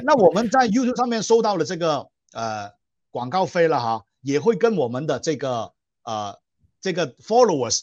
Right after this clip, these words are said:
慢慢增长，它也会同一个方向慢慢增长的。那所以我在 YouTube 上面的广告费，它有一定的复合增长率的效果。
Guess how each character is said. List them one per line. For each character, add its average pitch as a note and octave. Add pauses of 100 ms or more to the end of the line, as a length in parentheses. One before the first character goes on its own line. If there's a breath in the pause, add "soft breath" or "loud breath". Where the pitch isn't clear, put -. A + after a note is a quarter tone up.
(100)
慢 G3+
慢 G#3
增 G#3
长， A2
它 G#3
也 C#3
会 F3+
同 C#3
一 D#3+
个 E3
方 C#3+
向 C3
慢 C#3+
慢 C#3
增 C#3+
长 G2+
的。 F#2+ (480)
那 G#3
所 C4+
以 D#3
我 C#3
在 A3
YouTube G#3
上 A3+
面 F#3+
的 D#3
广 A2+
告 E3+
费， F3
它 F#3
有 A#2+
一 C3
定 E3
的 A2+
复 F#3+
合 C3
增 D#3
长 A#2
率 C#3
的 A#2+
效 B2
果。 A2+